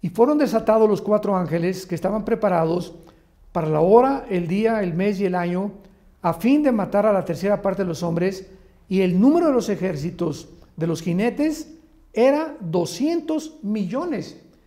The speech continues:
Esto fue escrito hace dos mil años por el apóstol Juan. Y hace dos mil años, ni un millón de, de personas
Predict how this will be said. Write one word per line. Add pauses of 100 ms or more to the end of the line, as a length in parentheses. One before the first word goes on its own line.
(340)
Esto
fue
escrito
hace
dos
mil
años
por
el
apóstol
Juan. (440)
Y
hace
dos
mil
años,
ni
un
millón
de,
de
personas